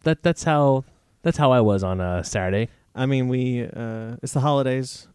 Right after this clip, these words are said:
Speaker 2: Everyone's working late hours, long hours.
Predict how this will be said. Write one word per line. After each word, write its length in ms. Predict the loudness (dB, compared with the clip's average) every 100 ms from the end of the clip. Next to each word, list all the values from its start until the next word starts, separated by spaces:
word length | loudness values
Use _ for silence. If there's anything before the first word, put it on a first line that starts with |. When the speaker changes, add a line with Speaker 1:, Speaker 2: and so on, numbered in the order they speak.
| _ -4
Speaker 2:
Everyone's 440 | 0 2 0 -2
working 580 | -4 -4 -4 -6 -6 -10 -16 _
late 220 | -6 -4 -2
hours, 560 | -2 -2 -2 -4 -6
long 260 | -6 -4 -6
hours. 400 | -6 -4 -4 -6